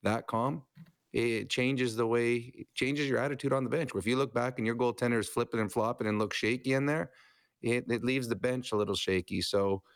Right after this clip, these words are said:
uh, it's been an excellent start to the season for Stuart Skinner, and the way he's playing, there's no reason to think, and the work ethic we hear Jay Woodcroft talk, Woodcroft talk about,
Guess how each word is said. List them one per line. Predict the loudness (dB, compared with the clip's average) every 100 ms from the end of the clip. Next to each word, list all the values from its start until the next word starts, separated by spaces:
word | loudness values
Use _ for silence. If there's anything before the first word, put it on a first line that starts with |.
| -20 -20 -4
uh, | -2 0
it's | 0
been | 2 2
an | 2
excellent | 0 0 0 0
start | -2 -2
to | -2
the | 2 2
season | 0 0 0 2 0 -4 _ _ _ _ _ -20 -12
for | 0 2 2
Stuart | 0 0 0 0
Skinner, | 0 0 2 2
and | 0 -4 _ -20 -20 _ -6
the | -2 2
way | 2 0
he's | 0
playing, | 0 0 0
there's | 0
no | 0 2
reason | 2 0 -2
to | -2
think, | 0 0 0
and | 0 2 0
the |
work | 2 0 2
ethic | 0 0 0
we | 0
hear | 2 2 -2 -8 -18 -20 _ _ _ -2
Jay | 0
Woodcroft | 2 0 0 -2 0
talk, | -2 0
Woodcroft | -2 0 0 0 0
talk | -2 0
about, | 0 0